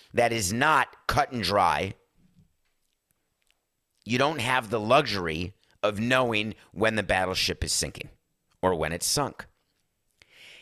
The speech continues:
And when you are a wealthy man who believes that anything you do is right, that whatever you do that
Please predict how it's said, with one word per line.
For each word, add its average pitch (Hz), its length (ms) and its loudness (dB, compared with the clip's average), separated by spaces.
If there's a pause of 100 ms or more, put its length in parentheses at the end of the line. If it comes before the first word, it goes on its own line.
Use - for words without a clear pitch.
(160)
And 131 180 0
when 120 160 -2
you 170 280 0
are 131 480 2
a 110 140 2
wealthy 120 520 0
man 90 460 -2 (1040)
who 139 160 0
believes 135 720 -2 (220)
that 107 320 0
anything 139 580 -2
you 123 140 0
do 117 220 -2
is 82 140 -4
right, 87 480 -2 (840)
that 98 240 0 (100)
whatever 135 560 -2
you 135 220 -2
do 123 300 -2
that 107 200 0